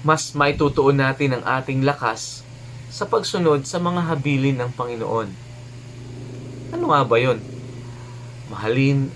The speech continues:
ang Diyos ng buong puso, isip at kaluluwa.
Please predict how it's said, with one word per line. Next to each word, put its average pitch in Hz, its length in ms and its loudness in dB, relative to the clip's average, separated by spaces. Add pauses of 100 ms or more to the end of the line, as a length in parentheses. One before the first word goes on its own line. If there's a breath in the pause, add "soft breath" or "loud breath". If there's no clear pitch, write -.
ang 113 160 -6
Diyos 143 320 4
ng 123 160 -4
buong 120 400 -2
puso, 143 480 -2 (960)
isip 127 480 -6
at - 80 -18
kaluluwa. 120 720 0